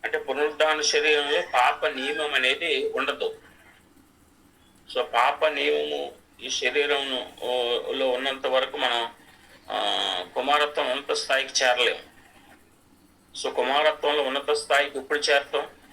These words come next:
ఈ పాప స్వభావం కలిగిన ఈ శరీరం నుంచి మనం విమోచించబడిన తర్వాతనే, అంటే, ఆ పునరుద్ధాన శరీరాన్ని లేదా మహిమ శరీరాన్ని మనం పొందిన తర్వాతనే ఆ పరిశుద్ధతలో, సంపూర్ణతలోనికి వెళ్తాం.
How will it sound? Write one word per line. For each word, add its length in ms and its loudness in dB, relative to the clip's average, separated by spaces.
ఈ 120 -6
పాప 680 2
స్వభావం 500 0
కలిగిన 320 -2
ఈ 60 -2
శరీరం 380 2
నుంచి 220 -6
మనం 200 -2
విమోచించబడిన 1000 -2
తర్వాతనే, 880 0
అంటే, 160 0
ఆ 60 4
పునరుద్ధాన 680 0
శరీరాన్ని 720 0
లేదా 240 2
మహిమ 360 0
శరీరాన్ని 600 2
మనం 120 0
పొందిన 320 -2
తర్వాతనే 720 2
ఆ 80 4
పరిశుద్ధతలో, 720 2
సంపూర్ణతలోనికి 1080 0
వెళ్తాం. 300 0